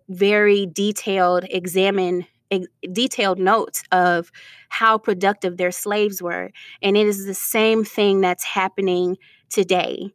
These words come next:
where companies pay lots of money to industrial and organizational psychologists.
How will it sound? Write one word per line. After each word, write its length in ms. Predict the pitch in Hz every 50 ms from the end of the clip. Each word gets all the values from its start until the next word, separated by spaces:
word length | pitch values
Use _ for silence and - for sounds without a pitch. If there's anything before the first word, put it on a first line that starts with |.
| _ _ _
where 500 | 180 196 196 190 185 175 175 170 180 180 _ - - - _ _ -
companies 880 | - - 247 226 226 - - 247 240 233 226 233 233 233 240 - - - _ _ _ _ _ -
pay 340 | - - 214 196 190 185
lots 400 | 180 180 180 175 185 220 - -
of 140 | 220 208 185
money 500 | 196 196 202 214 208 196 175 170 165 170 175
to 180 | - - 208 175
industrial 800 | - 180 170 165 196 208 220 220 - - 226 220 208 202 202
and 100 | 185 180
organizational 840 | - 185 202 202 196 190 190 185 185 190 185 185 - - 185 180 175
psychologists. 840 | - 185 185 190 - - 226 220 226 226 220 208 220 220 214 -